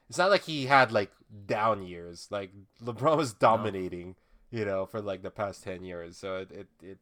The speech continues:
Speaker 1: it really is a marvel. As much as I like to throw shade at LeBron,
Speaker 2: <laughs> Yeah.
Speaker 1: I mean,
Speaker 2: Yeah.
Speaker 1: just from a basketball perspective, and that's always been my beef, from a basketball
Speaker 2: Mm-hmm.
Speaker 1: perspective, I have nothing but respect for that man.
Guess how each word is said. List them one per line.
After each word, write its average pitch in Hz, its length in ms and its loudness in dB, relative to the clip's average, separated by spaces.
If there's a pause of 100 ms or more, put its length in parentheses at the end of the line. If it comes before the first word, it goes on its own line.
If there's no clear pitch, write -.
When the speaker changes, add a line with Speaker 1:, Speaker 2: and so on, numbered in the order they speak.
Speaker 1:
it 98 120 -12
really 95 380 -10
is 87 180 -12
a 90 80 -8
marvel. 87 480 -8
As 98 180 -10
much 117 160 -6
as 107 120 -8
I 101 80 -2
like 95 240 -6
to 90 140 -10 (600)
throw 110 200 -2
shade 101 300 -6
at 92 100 -8
LeBron, 92 720 -8
Speaker 2:
<laughs> 135 200 -4
Yeah. 160 260 2
Speaker 1:
I 101 100 -6
mean, 101 360 -10
Speaker 2:
Yeah. 104 100 -14 (260)
Speaker 1:
just 131 180 -6
from 156 140 4
a 120 100 6
basketball 117 600 4
perspective, 117 800 -2
and 143 160 -2
that's 220 320 4
always 123 300 0
been 95 140 -6
my 90 160 -6
beef, 85 240 -14 (580)
from 131 180 4
a 117 100 4
basketball 113 480 2
Speaker 2:
Mm-hmm. 107 80 -8
Speaker 1:
perspective, 95 640 -8
I 92 120 -6
have 92 240 -6
nothing 95 320 -8
but 87 160 -10
respect 92 380 -14
for 90 100 -14
that 85 220 -16
man. 87 320 -16